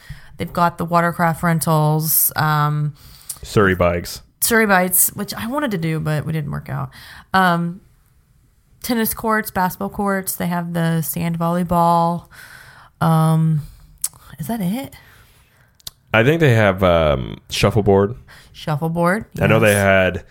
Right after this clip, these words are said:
Speaker 2: air hockey, foosball.
Speaker 1: Oh, they have arcade. Um,
Speaker 2: Yeah, they had the arcade as well.
Speaker 1: Mm-hmm.
Speaker 2: Um,
Speaker 1: well, they have actually two of 'em, but yeah.
Speaker 2: Yeah.
Speaker 1: Um, I think that's
Speaker 2: I think that's it. I think that for the most part is it.
Speaker 1: Mm-hmm.
Speaker 2: Uh, there's a lot of recreation options. I mean, you could s-,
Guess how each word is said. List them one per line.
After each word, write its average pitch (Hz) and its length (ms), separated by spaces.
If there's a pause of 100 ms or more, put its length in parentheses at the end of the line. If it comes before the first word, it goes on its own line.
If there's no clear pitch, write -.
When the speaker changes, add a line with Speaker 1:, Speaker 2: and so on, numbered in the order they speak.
(540)
Speaker 2:
air 107 160
hockey, 98 540 (840)
foosball. 92 640 (380)
Speaker 1:
Oh, 190 100
they 185 80
have 170 120
arcade. 160 640
Um, 156 440
Speaker 2:
Yeah, 110 160
they 104 100
had 104 80
the 104 120
arcade 92 320
as 92 100
well. 90 400 (460)
Speaker 1:
Mm-hmm. - 40
Speaker 2:
Um, 87 520 (180)
Speaker 1:
well, 170 80
they 190 60
have 208 100
actually 170 320
two 196 300
of 156 120
'em, 147 140
but 156 160
yeah. 156 200 (440)
Speaker 2:
Yeah. 87 240 (240)
Speaker 1:
Um, 165 460 (320)
I - 200
think - 200
that's - 400 (100)
Speaker 2:
I - 80
think 202 160
that's 123 260
it. - 160
I 123 320
think 196 220
that 104 140
for 107 100
the 95 60
most 92 240
part 110 120
is 110 120
it. 117 200 (220)
Speaker 1:
Mm-hmm. 185 240
Speaker 2:
Uh, 92 140
there's 233 180
a - 60
lot 104 340
of 95 120
recreation 95 420
options. 92 300
I 107 40
mean, 127 140
you 247 120
could 175 140
s-, 127 120